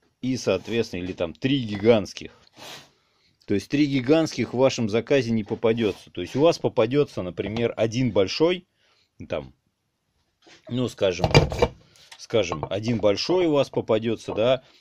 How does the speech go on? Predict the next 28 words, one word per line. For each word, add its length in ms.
и 180
там, 280
э, 320
два 220
средних, 480
предположим. 760
Или, 200
например, 580
у 60
вас 180
попадётся 640
там 280
один 340
гигантский, 720
то 100
есть 180
вы 140
видите, 300
какого 360
он 80
размера, 580
да, 220
просто 420
по 80
сравнению 560
с 160
вот 240
этим. 320